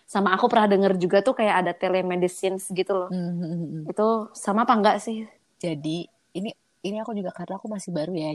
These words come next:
Speaker 2: Jadi aku nyontek-nyontek
Speaker 1: Hmm.
Speaker 2: juga. Jadi kalau misalnya dari, kalau berdasarkan W H O sih. Jadi digital health itu adalah ibu besarnya. Nanti abis di, di bawah digital health tuh dia anak-anaknya ada telehealth, ada telemedicine, dan ada yang lain-lainnya.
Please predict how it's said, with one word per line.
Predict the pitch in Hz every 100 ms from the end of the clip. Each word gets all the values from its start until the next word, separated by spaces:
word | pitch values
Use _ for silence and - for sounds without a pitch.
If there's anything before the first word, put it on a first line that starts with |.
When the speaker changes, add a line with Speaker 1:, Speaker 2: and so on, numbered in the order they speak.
| 156
Speaker 2:
Jadi | 156 180
aku | 214 208 - _ _ _
nyontek-nyontek | - 226 220 214 214 196
Speaker 1:
Hmm. | 190
Speaker 2:
juga. | 151 - - 165
Jadi | 170
kalau | 196 170
misalnya | 160 165 160
dari, | 156 156 156 156 151 -
kalau | 160 156 156 151 151 156 _ _ _ _ _ _
berdasarkan | 160 151 156 160 156
W | 156 160
H | -
O | 175
sih. | 170 156 151 165 -
Jadi | 151 175 - _ _ _
digital | - 156 151 165 165 175 160 151
health | 165 156
itu | 151 202
adalah | 165 151 151 156
ibu | 165 151 156
besarnya. | 151 143 139 147 143 _ _ _ _ _ _ _ _ -
Nanti | 170 165 170
abis | 156 160 -
di, | 151 175 156
di | 160
bawah | 147 160
digital | 151 156 151 135 156
health | 165 -
tuh | 208
dia | 208 202
anak-anaknya | 165 - 151 156 190 165
ada | 156 156
telehealth, | 160 151 170 220 -
ada | 147
telemedicine, | - 151 151 151 151 175 185
dan | 175 147
ada | 170
yang | 170
lain-lainnya. | 156 156 156 165 160 151